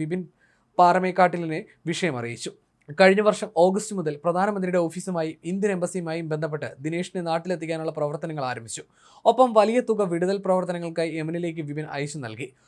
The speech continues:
വേൾഡ് മലയാളി ഫെഡറേഷൻ പ്രവർത്തകരായ സാമുൽ ജെറോം, ഷിജു ജോസഫ് എന്നിവർ മുഖേന ദിനേശിന് നാട്ടിലെത്താനുള്ള യമനിലെ നടപടിക്രമങ്ങൾ പൂർത്തീകരിച്ചു. കഷ്ടപ്പാടുകൾക്കൊടുവിൽ നാട്ടിൽ തിരികെ എത്താൻ കഴിഞ്ഞതിൽ സന്തോഷമെന്നായിരുന്നു ദിനേശിന്റെ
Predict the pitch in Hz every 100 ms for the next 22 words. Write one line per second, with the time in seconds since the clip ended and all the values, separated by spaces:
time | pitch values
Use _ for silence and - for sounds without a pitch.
0 | _ - 214 254 269 247 214 226 233 220
1 | 208 208 208 190 185 180 185 175 170 170
2 | - 160 160 165 156 156 160 156 _ _
3 | - 226 226 240 226 214 208 190 185 190
4 | 180 165 180 170 151 156 170 175 185 160
5 | 160 180 160 160 156 156 151 - _ 156
6 | 165 185 180 160 160 170 165 156 151 151
7 | 147 143 139 123 - - _ _ - _
8 | 240 233 262 269 262 262 247 226 226 190
9 | 180 185 190 185 185 196 185 175 165 160
10 | 165 170 170 156 160 185 190 165 160 156
11 | 131 127 151 156 -